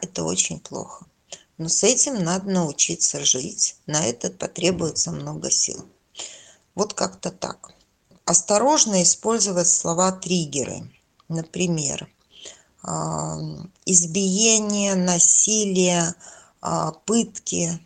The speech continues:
Да, вот в этом состоянии для человека эти слова уже тоже достаточно травматичны, то есть как бы подливая масло в огонь. Ошибочно,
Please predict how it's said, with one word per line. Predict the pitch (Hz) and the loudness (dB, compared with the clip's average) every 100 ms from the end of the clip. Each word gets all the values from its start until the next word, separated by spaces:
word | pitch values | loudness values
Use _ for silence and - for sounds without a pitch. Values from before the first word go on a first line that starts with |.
| _ - | _ -4
Да, | 214 254 220 | 0 0 0
вот | 170 165 | -4 2
в | |
этом | 180 185 170 | 0 2 4
состоянии | 269 - - - 220 254 311 285 185 | 6 6 4 2 0 2 2 2 -2
для | 190 170 170 | -2 -4 -2
человека | - - 98 127 - 185 - - | -2 0 0 0 0 -2 -2 0
эти | 165 - | 0 4
слова | - 180 180 214 | 2 2 0 0
уже | - 156 170 | -2 -4 -4
тоже | 190 180 190 92 | -4 0 0 0
достаточно | 82 - - 170 - 165 156 | -2 -4 -4 -4 -4 -4 -8
травматичны, | - 156 160 165 - 147 - - 170 | -10 -6 -2 2 2 2 -2 -2 -4
то | - - | -10 -6
есть | - | -4
как | 180 170 | -2 -4
бы | 170 | -6
подливая | - 160 170 175 208 185 | -8 -2 -2 2 2 2
масло | 156 156 - 156 | 2 2 2 0
в | 151 | -4
огонь. | 147 - 92 156 _ _ - - | -4 -4 -6 -8 _ _ -10 2
Ошибочно, | 196 - 277 294 233 233 - - 196 185 175 170 | 4 6 4 2 2 6 4 4 2 2 2 2